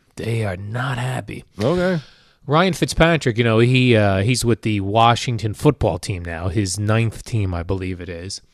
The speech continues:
Speaker 1: And he said he signed with Washington because there was, quote,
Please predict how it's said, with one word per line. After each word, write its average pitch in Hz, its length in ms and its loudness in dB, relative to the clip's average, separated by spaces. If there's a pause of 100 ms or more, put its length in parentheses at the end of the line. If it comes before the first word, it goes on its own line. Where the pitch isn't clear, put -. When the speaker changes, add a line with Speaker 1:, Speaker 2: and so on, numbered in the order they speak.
(480)
Speaker 1:
And 117 100 0
he 185 140 0
said 233 260 4
he 196 140 2
signed 175 400 2
with 156 200 0
Washington 156 640 -2
because 123 480 0
there 123 180 2
was, 120 300 -2
quote, 139 480 0